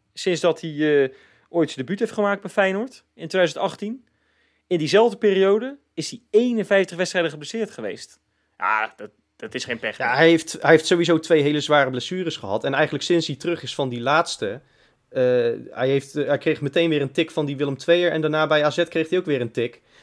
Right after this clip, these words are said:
Speaker 2: op, op dat been waar hij geblesseerd aan was. Dus het is toch ook niet heel gek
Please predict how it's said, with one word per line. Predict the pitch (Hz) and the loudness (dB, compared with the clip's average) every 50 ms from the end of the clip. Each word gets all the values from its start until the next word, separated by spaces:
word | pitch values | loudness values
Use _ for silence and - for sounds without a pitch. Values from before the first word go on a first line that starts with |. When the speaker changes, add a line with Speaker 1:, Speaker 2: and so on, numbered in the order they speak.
| _ _ _ | _ _ _
Speaker 2:
op, | - 214 190 156 - - _ _ _ | 2 4 4 4 2 -4 _ _ _
op | - 190 190 147 135 | 0 0 2 4 4
dat | 139 127 113 | 4 6 6
been | 156 160 160 160 | 6 6 6 6
waar | 165 160 | 4 2
hij | 160 165 147 | 2 0 -6
geblesseerd | 156 151 165 165 - 233 247 320 214 | -4 -4 -4 -2 0 0 0 0 0
aan | 180 147 131 | 0 0 0
was. | 110 107 107 - | 0 -2 -2 -2
Dus | - 135 | -6 -8
het | 151 156 - | -6 -2 -2
is | 175 160 - | -2 0 0
toch | - 175 - - - - _ _ _ _ _ _ _ | 0 0 0 -2 -6 -18 _ _ _ _ _ _ _
ook | 185 190 180 | 2 2 4
niet | 190 196 165 | 2 -2 2
heel | 156 170 175 160 | 4 4 4 4
gek | - - 214 220 220 - - | 4 2 2 2 2 0 -8